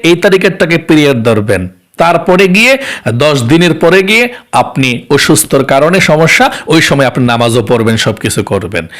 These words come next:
আর পরের বার আবার চার পাঁচ দিন পর আবার পিরিয়ড হলে এটা অসুস্থর কারণে আপনি রোজা নামাজ ঠিকই করবেন। আশা করি বুঝতে পেরেছেন।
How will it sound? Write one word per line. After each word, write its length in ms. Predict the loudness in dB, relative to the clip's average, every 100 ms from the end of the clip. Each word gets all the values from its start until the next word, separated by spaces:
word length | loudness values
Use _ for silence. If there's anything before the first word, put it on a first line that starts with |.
| -12
আর 160 | -6 -4
পরের 360 | 0 2 2 2
বার 220 | 2 2
আবার 240 | 2 0
চার 260 | 0 0 2
পাঁচ 160 | 2
দিন 200 | 2 2
পর 120 | 2 2
আবার 280 | 2 2
পিরিয়ড 320 | 2 2 4 4
হলে 180 | 2
এটা 260 | 2 0 -2 -4 -2
অসুস্থর 500 | 0 0 0 -2 0
কারণে 400 | 2 2 0 -2 -6 -8
আপনি 220 | -2 2
রোজা 260 | 2 2 2
নামাজ 360 | 2 0 -2 -4
ঠিকই 260 | -4 -2
করবেন। 400 | -2 -2 0 -2 -6 -10 -6
আশা 220 | -4 0
করি 180 | 2 2
বুঝতে 340 | 2 0 -4
পেরেছেন। 540 | -4 -4 -4 -4 -8